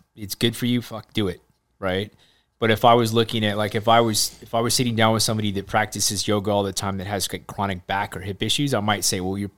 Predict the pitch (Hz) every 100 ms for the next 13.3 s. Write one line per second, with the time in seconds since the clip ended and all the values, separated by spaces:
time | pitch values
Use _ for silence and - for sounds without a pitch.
0 | _ _ 95 95 98 - 107 107 101 90
1 | - _ _ _ 107 - - 104 95 90
2 | 95 90 85 - - - _ _ _ _
3 | - - 104 104 117 117 113 98 92 95
4 | 95 101 92 92 98 104 101 98 92 92
5 | 107 135 151 110 107 120 95 101 107 107
6 | 110 98 - _ _ 104 95 98 101 110
7 | 110 117 104 95 104 98 92 - 98 87
8 | - 101 92 95 104 107 107 98 95 104
9 | - - 101 95 98 110 117 113 143 92
10 | 107 123 135 123 113 113 107 101 107 104
11 | 104 101 - 101 98 - _ _ _ _
12 | - 98 95 95 90 101 - 117 101 101
13 | 101 101